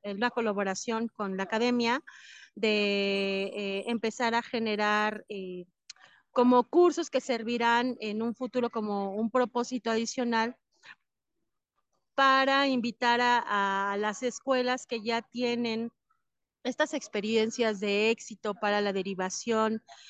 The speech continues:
de, eh, la contención de depresión, ansiedad a nivel superior y que ya han tenido bien desarrollados como sus prece-, sus, sus procesos de actuación, eh,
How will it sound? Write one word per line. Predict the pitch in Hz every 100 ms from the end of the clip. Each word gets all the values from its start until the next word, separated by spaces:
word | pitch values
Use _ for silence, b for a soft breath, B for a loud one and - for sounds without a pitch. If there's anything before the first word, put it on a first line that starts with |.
| B _
de, | 196 220 208 208 208 208 208 -
eh, | 208 196 196 196 196 196
la | 208
contención | 202 233 233 233 220 208 233 214 214 214
de | 202 190 180
depresión, | 208 208 208 - 226 208 208
ansiedad | 202 202 214 185 180 196 190 190 _ b b _
a | - 208
nivel | 208 196 202 196
superior | 240 - 233 240 240 233 220
y |
que | - 190
ya | 196 202
han | 208
tenido | 208 202 202
bien | 196 208
desarrollados | 214 - 208 196 196 202 202
como | 208 190
sus | - 190
prece-, | - 190 185 - -
sus, | 214 180 180 -
sus | - 190 -
procesos | 185 190 185 202
de | 202
actuación, | 202 - 226 - 254 240 254 - _ _ B B B - _ _ - -
eh, | 220 208 202 196 196